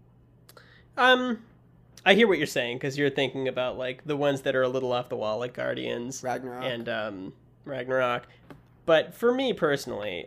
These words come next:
Speaker 1: I, I really like the, uh, the very Marvel ones. I really like Infinity War, which I know puts me in a minority, which is, like, the most Marvel-y movie there is.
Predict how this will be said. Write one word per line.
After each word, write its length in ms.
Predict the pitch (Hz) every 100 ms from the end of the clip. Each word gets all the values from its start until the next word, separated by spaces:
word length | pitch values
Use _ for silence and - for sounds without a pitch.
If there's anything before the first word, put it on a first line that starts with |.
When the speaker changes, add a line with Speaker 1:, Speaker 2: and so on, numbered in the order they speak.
| -
Speaker 1:
I, 260 | 156 147 131
I 80 | 165
really 320 | 151 131 123
like 300 | 117 120 -
the, 180 | 120 113
uh, 320 | 110 - - - - _ - _ - -
the 100 | 135
very 320 | 131 127 120
Marvel 340 | 120 117 120 -
ones. 320 | 104 98 127
I 100 | 127
really 260 | 139 123
like 240 | 113 113 -
Infinity 400 | - 113 - -
War, 220 | 90 101
which 160 | 127 135
I 40 |
know 140 | 113 117
puts 220 | 123 -
me 100 | 98
in 60 |
a 40 | 90
minority, 560 | 110 113 113 104 90 147
which 180 | 123 120
is, 80 |
like, 240 | 120 123 120
the 80 | 123
most 300 | 120 120 123
Marvel-y 360 | 123 - 120
movie 260 | 127 127 113
there 180 | 85 107
is. 300 | 120 123